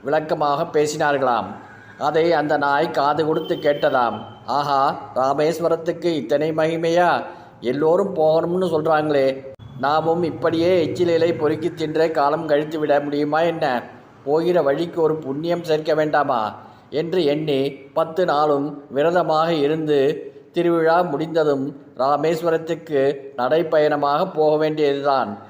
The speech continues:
என்று முடிவு பண்ணி கொண்டதாம். அதற்கு ராமேஸ்வரத்தின் மீதான பக்தி அளவு கடந்து அதிகமானதாம்.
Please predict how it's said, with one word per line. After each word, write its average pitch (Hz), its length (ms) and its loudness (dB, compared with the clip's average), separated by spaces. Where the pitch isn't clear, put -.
என்று 165 320 -2
முடிவு 160 360 0
பண்ணி 156 340 0
கொண்டதாம். 139 640 -2
அதற்கு 156 840 0
ராமேஸ்வரத்தின் 170 880 0
மீதான 156 520 0
பக்தி 151 480 0
அளவு 147 400 2
கடந்து 165 320 2
அதிகமானதாம். 147 840 0